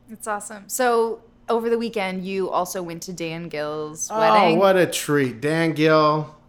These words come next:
Speaker 2: and Wendy got married, and it was the sweetest, nicest thing.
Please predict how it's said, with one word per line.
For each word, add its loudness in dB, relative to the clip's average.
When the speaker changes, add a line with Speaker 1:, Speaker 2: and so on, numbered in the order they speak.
Speaker 2:
and 0
Wendy 2
got 0
married, 0
and 0
it 2
was -2
the -2
sweetest, -2
nicest -4
thing. -6